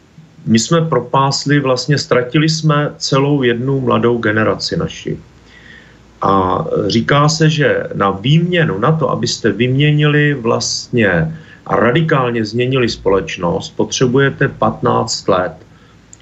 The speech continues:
což je doba jedné generace. A tady už je třicet let za námi.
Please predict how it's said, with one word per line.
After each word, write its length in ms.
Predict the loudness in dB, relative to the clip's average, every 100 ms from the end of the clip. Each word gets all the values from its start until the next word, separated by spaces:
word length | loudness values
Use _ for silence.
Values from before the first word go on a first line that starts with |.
| -8
což 260 | -2 0
je 80 | 2
doba 300 | 0 0 2
jedné 260 | 2 2 0
generace. 500 | 0 0 0 0 0
A 40 |
tady 280 | 2 2 2
už 220 | -2 0
je 60 | 0
třicet 500 | 0 -4 0 0 0
let 160 | -2 -2
za 140 | -4
námi. 400 | -2 -2 -2 -6